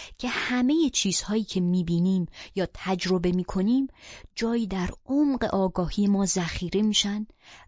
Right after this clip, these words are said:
و این خاطره‌ها می‌تونن یه روزی دوباره به حافظمون برگردن.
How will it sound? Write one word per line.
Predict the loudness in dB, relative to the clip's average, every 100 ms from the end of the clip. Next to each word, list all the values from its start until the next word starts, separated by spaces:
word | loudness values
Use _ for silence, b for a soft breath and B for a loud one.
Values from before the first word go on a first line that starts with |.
| -10
و | -2
این | -2
خاطره‌ها | -2 0 0 0 -2 2
می‌تونن | 2 2 2 2 -2 B B 0
یه | 2
روزی | 4 2 0 -2
دوباره | -2 2 4 4 2
به |
حافظمون | 2 0 0 2 2 2
برگردن. | 2 0 -6 -10 -12 -20